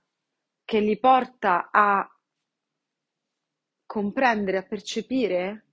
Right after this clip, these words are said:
che dipendono da dei genitori, la loro vita dipende da dei genitori. Questo è il motivo per cui l'amore tra dei genitori e dei figli è sempre così incredibilmente, eh, forte, intenso, legato,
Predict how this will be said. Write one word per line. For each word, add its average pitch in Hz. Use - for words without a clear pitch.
che 208
dipendono 196
da 170
dei 170
genitori, 165
la 190
loro 247
vita 233
dipende 196
da 170
dei 160
genitori. -
Questo 247
è -
il 202
motivo 190
per 180
cui 202
l'amore 196
tra 180
dei 190
genitori 185
e -
dei 175
figli 196
è 175
sempre 185
così 175
incredibilmente, 185
eh, 170
forte, 226
intenso, 202
legato, 190